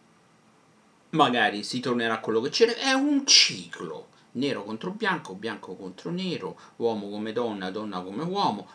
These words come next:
Loro vorrebbero interromperlo, lo sai come? Lo sapete come?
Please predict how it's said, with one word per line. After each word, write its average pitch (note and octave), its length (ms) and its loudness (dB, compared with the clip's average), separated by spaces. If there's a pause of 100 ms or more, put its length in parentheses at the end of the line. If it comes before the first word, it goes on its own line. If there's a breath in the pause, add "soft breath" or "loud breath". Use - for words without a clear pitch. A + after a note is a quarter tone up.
Loro D#3+ 240 2
vorrebbero B2 400 0
interromperlo, C3+ 680 -2
lo A2+ 60 0
sai A#2 280 -4
come? A2 440 -6 (220)
Lo G2+ 80 -12
sapete G2 400 -8
come? G2+ 300 -14